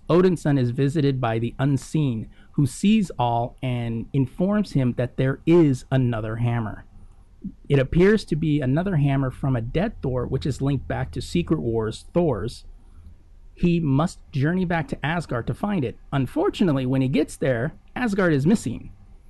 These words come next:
He runs into Beta Ray Bill, who offers his hammer to Odin's son to find Asgard.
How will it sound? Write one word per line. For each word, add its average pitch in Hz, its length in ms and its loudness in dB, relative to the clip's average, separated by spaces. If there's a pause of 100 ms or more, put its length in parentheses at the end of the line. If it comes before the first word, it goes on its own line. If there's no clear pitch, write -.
(200)
He 156 140 6
runs 165 340 4
into 160 440 4
Beta 165 380 2 (140)
Ray 139 220 0
Bill, 139 560 0
who 170 180 0
offers 170 380 0
his 147 180 -2
hammer 156 380 0
to - 180 -8
Odin's 113 300 -4
son 117 260 -6 (440)
to 131 240 2 (240)
find 117 340 -4 (120)
Asgard. - 580 -8